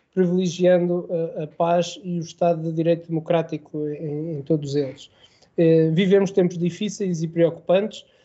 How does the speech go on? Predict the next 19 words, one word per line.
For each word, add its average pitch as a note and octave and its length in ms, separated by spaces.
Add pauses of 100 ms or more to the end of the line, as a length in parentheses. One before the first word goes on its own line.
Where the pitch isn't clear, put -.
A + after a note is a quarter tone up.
(120)
se - 120
tivermos E3+ 360
em F3 60
consideração E3+ 580
os D#3 120
efeitos D#3 320
da D3+ 100
guerra, F3 380
com D#3+ 180
a D3+ 40
consequente D#3+ 460
subida D#3+ 360
da D#3 100
inflação D#3 460
e D3+ 40
do D3 80
custo D#3+ 240
de E3 120
vida, G3+ 280